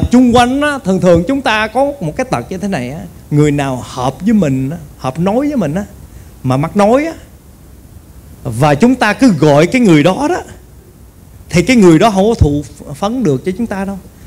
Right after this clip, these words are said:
Tại chúng ta mắc nối thì nó hợp với người đó thôi, nhưng mà người đó chưa có đức tin đó. Họ nói lung tung lang tan á, là chúng ta càng chết nữa. Thành ra tắt đài, tắt đài, tìm bạn mới,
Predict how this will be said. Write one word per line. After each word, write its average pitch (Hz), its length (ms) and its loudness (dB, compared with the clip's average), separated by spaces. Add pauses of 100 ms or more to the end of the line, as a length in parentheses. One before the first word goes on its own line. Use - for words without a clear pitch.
(180)
Tại 139 140 -2
chúng 226 160 -2
ta 208 120 0
mắc 220 220 -4
nối 233 320 2
thì 165 140 -2
nó 170 120 -4
hợp 143 320 -4
với 220 80 -2
người 151 140 -2
đó 165 240 -4
thôi, 190 180 -2
nhưng 185 160 -2
mà 139 120 -2
người 135 280 0
đó 196 140 -4
chưa 214 180 -4
có 220 160 -4
đức 220 240 -6
tin 208 240 -2
đó. 240 100 -6 (1000)
Họ 147 140 -2
nói 202 260 -2 (100)
lung 220 240 2
tung 220 240 -4
lang 208 220 -4
tan 208 300 -2
á, 240 120 -10 (440)
là 135 200 0
chúng 226 200 -2
ta 196 140 -4
càng 139 240 0
chết 196 260 -2
nữa. 143 240 -6 (640)
Thành 147 200 0
ra 180 400 -2 (520)
tắt - 180 -8
đài, - 260 -8 (800)
tắt - 180 -10
đài, 113 200 -4 (840)
tìm 147 540 0 (180)
bạn 131 300 -6
mới, 220 300 -2